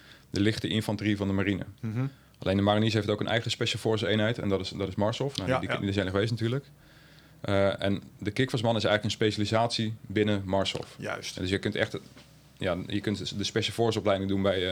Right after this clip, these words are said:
Speaker 1: bij het Korps Mariniers, de, de Marshof opleiding. En als je denkt van, "Nou, ik vind het lekker om mezelf nog even zes maanden <laughs> af te beulen",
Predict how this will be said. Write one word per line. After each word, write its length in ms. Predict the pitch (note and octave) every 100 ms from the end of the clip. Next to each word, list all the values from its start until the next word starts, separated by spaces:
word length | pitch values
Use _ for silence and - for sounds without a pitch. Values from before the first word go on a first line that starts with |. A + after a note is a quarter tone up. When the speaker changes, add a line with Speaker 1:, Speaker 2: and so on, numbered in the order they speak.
| F2+
Speaker 1:
bij 100 | G2
het 40 |
Korps 200 | - G2+
Mariniers, 300 | G2 F#2+ A#2
de, 320 | A2 G2+ G2 F2+
de 80 |
Marshof 280 | G2+ A2 A2+
opleiding. 400 | G2 G#2 G#2 C3 - - - - - - -
En 100 | G2
als 80 | F#2+
je 60 |
denkt 180 | G2 F#2+
van, 100 | G2
"Nou, 140 | G#2 A#2
ik 40 | - - _ _ _ -
vind 80 | G#2
het 80 | G2+
lekker 200 | G#2 G#2
om 60 |
mezelf 240 | G#2 A2 G#2+
nog 140 | G#2
even 220 | G#2+ G#2
zes 180 | A2+ A2
maanden 440 | A2+ G#2+ G#2+ A2 A2+
<laughs> 100 | -
af 100 | B2
te 100 | C3+
beulen", 360 | B2 B2 C3